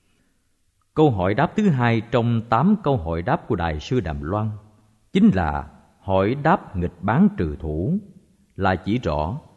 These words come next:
chỉ cần không phỉ báng chánh pháp, mong muốn giảng sanh đều có thể giảng sanh.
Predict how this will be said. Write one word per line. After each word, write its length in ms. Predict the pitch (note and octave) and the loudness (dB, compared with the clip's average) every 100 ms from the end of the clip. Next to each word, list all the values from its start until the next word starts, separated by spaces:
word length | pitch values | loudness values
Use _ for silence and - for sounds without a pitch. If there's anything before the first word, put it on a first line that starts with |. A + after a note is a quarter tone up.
| _ _ - | _ _ -2
chỉ 120 | D#3+ | 0
cần 380 | - G#2 F#2+ F2+ | 4 4 4 0
không 240 | - E3+ D#3+ | 2 2 2
phỉ 160 | E2+ F2+ | -2 0
báng 260 | G#2+ E3+ E3+ | 2 2 2
chánh 160 | F3+ | 0
pháp, 300 | F#3 G#3 - - _ _ - | 0 -2 -2 -20 _ _ -4
mong 260 | D3+ E3 D#3 | 0 2 4
muốn 280 | F#3 A3 F2 | 4 4 2
giảng 200 | G2+ G3 | 0 0
sanh 280 | - C#3 C3 - _ | -2 -2 -4 -10 _
đều 320 | E2+ E2 D#2+ D2+ | -6 -2 -2 -2
có 180 | D#3 E3+ | -2 -2
thể 220 | E2+ B2 G#2 | -2 -4 -4
giảng 180 | F#2 D3 | -4 -2
sanh. 220 | A#2 | -2